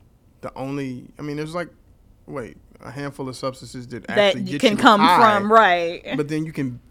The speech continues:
Speaker 1: like, with hemp, you can make shit, but, I mean.
Speaker 2: I guess. But they turned that shit down. So Arkansas,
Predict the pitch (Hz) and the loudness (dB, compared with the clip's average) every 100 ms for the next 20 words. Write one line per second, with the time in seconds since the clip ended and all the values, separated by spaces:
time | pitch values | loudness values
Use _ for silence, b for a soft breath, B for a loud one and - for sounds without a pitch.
0 | - 135 120 123 - 170 202 - 131 123 | -12 -10 -8 -12 -10 -4 -4 -4 -14 -12
1 | 117 110 107 - 113 104 - 117 - _ | -10 -10 -12 -14 -14 -14 -14 -16 -16 _
2 | - 60 57 52 - b b - 175 214 | -18 -16 -16 -18 -20 b b -18 -12 -12
3 | 285 - 151 175 - - - 208 - - | -12 -8 -8 -6 -8 -10 -10 -12 -14 -20
4 | - - - 214 262 - 202 185 170 165 | -20 -20 -16 -8 -6 -2 -4 -4 -8 -8
5 | - - - - 147 - 180 170 165 - | -16 -14 -14 -14 -14 -12 -6 -4 -4 2
6 | 214 254 262 - 240 226 220 | 2 2 -4 2 4 4 4